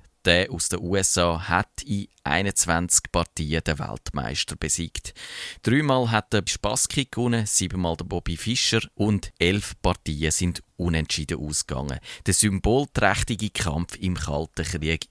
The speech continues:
ist von den Massenmedien zum Clash von der System U-S-, stilisiert worden. Man redet auch heute noch vom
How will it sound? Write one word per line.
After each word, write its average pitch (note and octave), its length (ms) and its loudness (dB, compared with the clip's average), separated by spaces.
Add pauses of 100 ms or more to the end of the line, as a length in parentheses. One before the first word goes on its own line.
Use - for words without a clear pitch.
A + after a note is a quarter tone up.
ist - 460 0
von F#2 160 -2
den E2+ 120 -2
Massenmedien D2+ 840 -2
zum F2 240 0 (420)
Clash F2+ 600 2
von G2 200 0
der G2 120 0
System D#2+ 680 0
U-S-, D#2 300 -2
stilisiert C#2+ 800 -4
worden. C#2+ 320 -4 (240)
Man F#2 120 2
redet G#2 320 -2
auch F2+ 220 4
heute C#3+ 240 -2
noch A2+ 140 4
vom G2 240 0